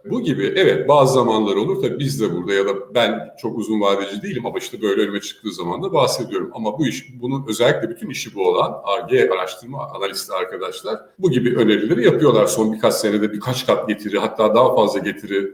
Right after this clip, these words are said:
e, sağlayan şirketleri de koydular yatırımcıların önüne. Artık bence hani bu zamanlardan sonra dü-, değişen dünyaya da baktığımız zaman, e, biraz emek de göstermek gerekiyor. İşte bu kitle fonlama konusu emek istiyor Sami abi.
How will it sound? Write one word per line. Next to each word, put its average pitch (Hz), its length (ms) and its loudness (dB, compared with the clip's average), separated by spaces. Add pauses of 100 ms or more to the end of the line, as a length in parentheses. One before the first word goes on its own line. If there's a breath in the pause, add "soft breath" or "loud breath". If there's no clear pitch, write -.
(100)
e, 87 260 0
sağlayan 110 640 2 (140 loud breath)
şirketleri 139 600 0
de 226 80 4
koydular 107 480 4
yatırımcıların 85 680 -4
önüne. 80 240 -12 (160)
Artık - 300 2 (200)
bence 202 320 4
hani 139 320 2
bu 143 40 2
zamanlardan 104 840 4
sonra 92 280 0
dü-, 104 320 0
değişen 120 540 2
dünyaya 127 420 4
da 123 100 4
baktığımız 208 480 0
zaman, 151 500 0 (400 loud breath)
e, 107 260 4
biraz 247 360 0
emek 131 340 4
de 98 300 2
göstermek 90 560 0
gerekiyor. 90 380 -2
İşte 170 200 2
bu - 240 -8
kitle - 300 -6
fonlama 170 460 4
konusu 151 340 0
emek 135 280 4
istiyor - 380 -6
Sami 82 420 -2
abi. 82 240 -4